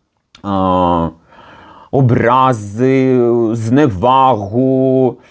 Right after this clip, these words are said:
агресію. Це було постійно. Тому для мене от ця схема, а, цей, м, паттерн,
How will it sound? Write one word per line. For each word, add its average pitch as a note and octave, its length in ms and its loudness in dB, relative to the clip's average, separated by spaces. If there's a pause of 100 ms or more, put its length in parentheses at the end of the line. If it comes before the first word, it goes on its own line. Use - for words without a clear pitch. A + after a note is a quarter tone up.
(340)
агресію. A#2+ 1500 -2 (1160)
Це - 160 -2
було F3 140 2
постійно. F2 880 -6 (240)
Тому D#3 240 2
для D3+ 160 2
мене F3+ 420 2 (440)
от D#3 140 -2 (580)
ця E3 300 -2
схема, A#3 800 -2 (760)
а, B2 260 0
цей, E3+ 560 0
м, G#2+ 680 -6
паттерн, C#3+ 680 -2